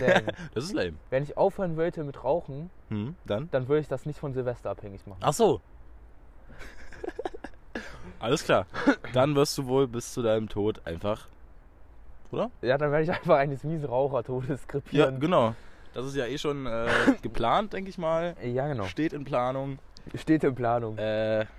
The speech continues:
Speaker 1: Wird auch schon, ähm, die finanziellen Mittel stehen schon bereit.
Speaker 2: Echt?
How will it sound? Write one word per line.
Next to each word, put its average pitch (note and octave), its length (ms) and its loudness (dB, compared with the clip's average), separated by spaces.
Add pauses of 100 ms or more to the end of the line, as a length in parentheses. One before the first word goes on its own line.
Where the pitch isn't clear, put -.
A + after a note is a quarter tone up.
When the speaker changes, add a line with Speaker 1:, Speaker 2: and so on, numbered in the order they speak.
(120)
Speaker 1:
Wird B2+ 180 0
auch A#2+ 120 2
schon, A2 440 -6
ähm, G2+ 460 -6 (880)
die A#2+ 80 -8
finanziellen A#2 460 -4
Mittel A2+ 220 -6
stehen A2 180 -6
schon G2+ 120 -4
bereit. F#2 260 -4 (260)
Speaker 2:
Echt? - 280 -2